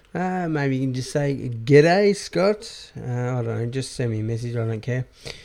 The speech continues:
Uh, also, uh, it's not long till Christmas. <laughs> It's not long till Christmas,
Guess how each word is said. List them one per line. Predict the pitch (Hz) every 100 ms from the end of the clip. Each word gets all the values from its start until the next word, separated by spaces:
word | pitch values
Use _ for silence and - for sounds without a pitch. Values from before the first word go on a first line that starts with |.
| - - - -
Uh, | 131 139 147
also, | 190 214 220 220 208 208 202
uh, | - - 180 185 180
it's | 190 190 -
not | 190 214 247 170
long | 180 190 196
till | 190 185 170
Christmas. | - - 175 175 - - - - - -
<laughs> | 123 - - _ _ - - -
It's | -
not | -
long | - 156 147
till | 143
Christmas, | 131 170 185 - 180 -